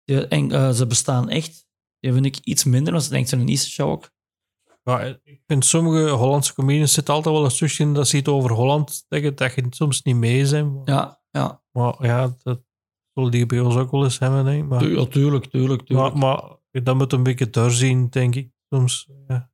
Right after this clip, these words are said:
Speaker 1: Ja, maar die, die vind ik echt top, hè. Dat is
Speaker 2: Mhm.
Speaker 1: echt, ehm, als je ook comedy kunt maken en
Speaker 2: Mhm.
Speaker 1: spelen. Oh, ja. En die,
Speaker 2: Mhm.
Speaker 1: ja, die ene kop, hè.
Speaker 2: Mhm.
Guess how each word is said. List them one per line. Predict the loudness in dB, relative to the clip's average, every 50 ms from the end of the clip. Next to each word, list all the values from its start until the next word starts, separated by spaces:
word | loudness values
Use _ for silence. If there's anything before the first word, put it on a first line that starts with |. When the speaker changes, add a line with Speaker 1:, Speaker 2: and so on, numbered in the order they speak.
| -10 -4
Speaker 1:
Ja, | 0 0 2 0 0 -4 -10 _ _ _ _ _ _ _ _ _
maar | -4 -2 0 2
die, | 2 0 2
die | 2 0
vind | 0 2 0
ik | 0 -2
echt | -2 -4 -4 -4 -4 -2
top, | -2 -2 0 0
hè. | 0 0 2 2
Dat | 2 2 2
is | 4
Speaker 2:
Mhm. | 2 2
Speaker 1:
echt, | 0 -2 -2
ehm, | 0 0 2 2 2 2 2 0 -2 -4 _ _ _ _ _ _ _ _ _ _ _ _ _ _ _ _ _ _
als | -4 2 2
je | 2
ook | 2 2 0
comedy | 0 0 2 2 0 0
kunt | 0 -2 -2 0
maken | 0 2 2 2 2 2 2
en | 2
Speaker 2:
Mhm. | 2
Speaker 1:
spelen. | 0 0 0 0 2 2 2 2 2 0 -2 -4 _ _ _ _ _ _ _ _ _ _ _ _ _ _ _
Oh, | -2 0 2 4
ja. | 4 4 2 0 -2 _ _ _
En | -2 0
die, | 2 4
Speaker 2:
Mhm. | 4 2 2 2 2
Speaker 1:
ja, | 2
die | 2 4 2
ene | 4 2 2 0
kop, | 0 -2 -4 -2
hè. | -2 -2 -4 -4 _ -6
Speaker 2:
Mhm. | -2 -2 0 0 -2